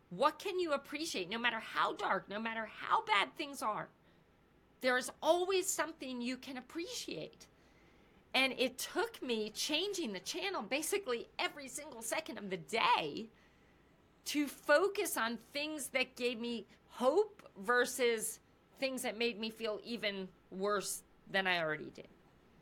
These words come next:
So that was step one. St-, uh, i-, step one was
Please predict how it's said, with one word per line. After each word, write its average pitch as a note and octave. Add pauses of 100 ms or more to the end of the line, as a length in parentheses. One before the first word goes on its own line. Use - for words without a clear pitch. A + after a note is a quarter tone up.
(640)
So A#3+ (120)
that B3+
was D#4+
step A3+
one. F#3
St-, -
uh, A3+ (360)
i-, -
step -
one G#3+
was F#3